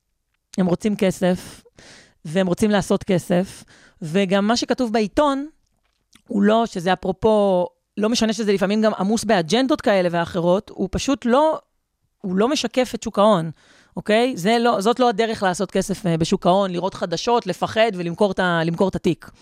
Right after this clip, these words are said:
אוקיי? פשוט צריך להבין שזה פשוט חי בסוג של שני ממדים נפרדים. אני חושבת שישראל, ברמת תמחור, אה, מעניינת להשקעה, ו-, ואני אסביר. כי אומרים לי, "מה? אבל יש סיכון." בוודאי שיש סיכון.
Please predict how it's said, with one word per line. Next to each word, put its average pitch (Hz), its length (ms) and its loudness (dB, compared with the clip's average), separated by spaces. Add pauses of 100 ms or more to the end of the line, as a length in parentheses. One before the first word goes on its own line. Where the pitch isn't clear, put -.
(240)
אוקיי? 202 320 0
פשוט 240 140 -10
צריך - 120 -4
להבין 262 260 2
שזה 185 140 0
פשוט 240 160 -6
חי 269 360 2
בסוג 226 340 -4
של 247 120 0
שני 233 200 -4
ממדים 226 400 0
נפרדים. 170 500 -2 (800)
אני 240 160 2
חושבת 262 320 0
שישראל, 220 760 0 (200)
ברמת 190 320 0
תמחור, 196 540 0 (540)
אה, 180 60 -2 (960)
מעניינת 190 400 0
להשקעה, 170 460 2 (880)
ו-, 185 420 0
ואני 202 220 2
אסביר. 160 400 0 (440)
כי - 40 -12
אומרים 165 160 -6
לי, 156 40 -4
"מה? 190 280 2
אבל 147 160 -4
יש 160 80 -6
סיכון." 170 540 -2
בוודאי 269 340 0
שיש 285 220 -8
סיכון. 160 480 -6